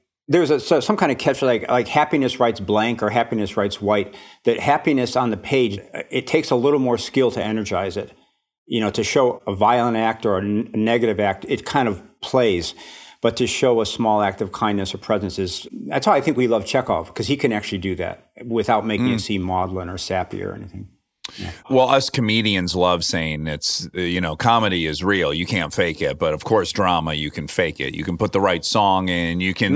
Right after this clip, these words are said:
Speaker 1: Mm-hmm.
Speaker 2: you can light it correctly. You can push in on everything. There's all these tricks to help with drama, but there are none for comedy, virtually.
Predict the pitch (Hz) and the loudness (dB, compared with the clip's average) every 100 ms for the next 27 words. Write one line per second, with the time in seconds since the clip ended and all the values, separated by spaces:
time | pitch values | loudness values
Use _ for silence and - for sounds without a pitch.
0 | 151 110 110 101 117 101 107 127 120 113 | 2 0 -2 -2 -2 0 2 4 2 0
1 | - 110 107 107 101 98 87 92 139 127 | 2 4 2 0 0 0 -2 -2 0 0
2 | - 113 107 104 104 104 104 123 131 135 | 2 0 2 2 2 0 2 2 2 4
3 | 156 131 101 - - 127 - - 101 101 | 4 2 -2 -4 0 0 0 -2 0 2
4 | 95 87 90 78 98 98 85 80 73 82 | 2 0 -4 -2 2 2 2 0 -2 0
5 | 92 90 90 78 - - _ - 98 127 | 2 4 2 0 -6 -20 _ -4 0 2
6 | 127 117 104 110 92 82 69 64 123 160 | 2 2 -2 0 0 0 -4 -2 4 4
7 | - 80 69 | 2 -4 -6